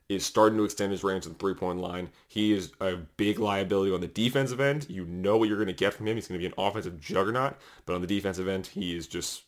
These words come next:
essentially a stick figure, doesn't really know what he's doing, cannot move his feet. But you surround him with a potential shot blocker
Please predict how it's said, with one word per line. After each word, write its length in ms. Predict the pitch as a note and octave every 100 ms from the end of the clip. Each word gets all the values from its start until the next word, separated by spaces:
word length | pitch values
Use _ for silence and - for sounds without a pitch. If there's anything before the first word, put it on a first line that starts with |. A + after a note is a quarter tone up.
| -
essentially 300 | - F2 E2
a 40 |
stick 180 | - E2+
figure, 440 | F2+ F2 E2 E2 -
doesn't 180 | F#2 E2+
really 100 | F2
know 80 | E2
what 80 | D#2+
he's 80 | D#2
doing, 280 | E2 E2
cannot 420 | D#2 F2 D#2+ D#2 E2
move 100 | D#2+
his 140 | -
feet. 320 | F2 - - _ _ _ _
But 320 | A2+ F2 - - _ _ _ _ _ _
you 120 | F2+ A2
surround 400 | - D3 C3+ B2
him 80 |
with 160 | A2 G2
a 220 | F2+ E2+ - -
potential 260 | A2+ F#2
shot 240 | - F#2+ F#2
blocker 400 | F2+ F#2+ F#2